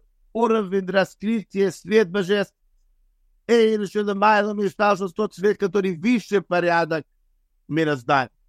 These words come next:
Как бы не ограничен. ורק שאין זה אויו במקל, למעלה משתלשלות, ולא יהא למטה משתלשלות.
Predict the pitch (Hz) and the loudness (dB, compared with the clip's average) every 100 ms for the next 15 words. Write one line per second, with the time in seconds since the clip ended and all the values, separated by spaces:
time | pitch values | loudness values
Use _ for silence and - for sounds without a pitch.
0 | _ _ _ _ _ _ _ _ _ _ | _ _ _ _ _ _ _ _ _ _
1 | _ _ _ _ _ _ _ _ _ _ | _ _ _ _ _ _ _ _ _ _
2 | _ _ _ _ 202 214 185 220 226 226 | _ _ _ _ -2 0 0 0 2 2
3 | 214 226 254 240 - 110 _ _ _ _ | 2 0 -2 -4 -8 -16 _ _ _ _
4 | _ _ _ _ _ _ _ _ _ _ | _ _ _ _ _ _ _ _ _ _
5 | _ _ _ _ _ _ _ _ _ _ | _ _ _ _ _ _ _ _ _ _
6 | _ _ _ - 127 123 117 - - 196 | _ _ _ -4 0 0 -2 -6 -4 0
7 | 247 247 220 147 233 254 233 233 226 220 | 2 2 -2 0 0 0 0 0 -2 -4
8 | 214 170 247 269 254 208 _ _ _ _ | -6 -2 2 2 0 -6 _ _ _ _
9 | _ - 160 208 254 247 254 254 180 - | _ -6 -2 2 2 2 -2 -6 -6 -6
10 | 127 240 - 170 190 202 190 233 226 233 | -4 -6 -10 -6 0 0 2 0 0 0
11 | 233 233 220 220 220 - 220 - | 0 0 -2 -6 -8 -6 -6 -6